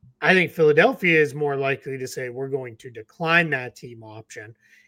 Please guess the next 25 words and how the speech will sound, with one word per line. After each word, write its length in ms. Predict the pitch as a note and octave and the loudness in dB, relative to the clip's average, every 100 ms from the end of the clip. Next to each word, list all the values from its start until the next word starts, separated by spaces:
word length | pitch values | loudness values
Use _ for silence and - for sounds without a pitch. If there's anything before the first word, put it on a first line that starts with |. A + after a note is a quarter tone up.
| - | -4
and 160 | F3 | 0
we'll 160 | D3+ C3+ | 2 2
go 180 | C3+ C3 | 0 -2
the 100 | B2+ | 0
cap 340 | E3 D3 - | 4 4 2
space 340 | - B2+ A#2 - | -6 -12 -12 -12
route 260 | A#2 A2+ | -14 -12
instead." 580 | A2 A2+ - G#3 B2 G#2+ _ - - | -14 -8 -4 -2 -4 -10 _ -18 -6
If 140 | E3+ | 0
it's 160 | E3+ E3 | 0 -2
a 80 | D3 | -6
team 260 | G3+ F#3+ | -4 2
that 180 | D#3+ C#3 | 4 4
is 320 | C3+ B2+ A2 - _ _ - D#3+ - _ | 2 -2 -8 -18 _ _ -12 -12 -12 _
very 640 | D#3 C#3+ F#3+ F#3+ D#3+ C#3 - _ | -14 -6 -4 0 0 -2 -10 _
capped 380 | - E3 C3+ - | -4 -2 -2 2
out 340 | D#3 C#3 C3 C#3 | 4 4 2 -2
and 120 | C3+ | 0
they 80 | C#3 | -2
have 100 | B2+ | -2
no 140 | B2 | -10
chance 420 | A#2 D#3 E3 D#3+ | -10 -4 -4 -4
at 160 | C#3 G#2+ | -8 -10
cap 320 | C#3 A2+ A2+ | -14 -14 -16
space, 380 | - A2+ A#2 | -14 -12 -12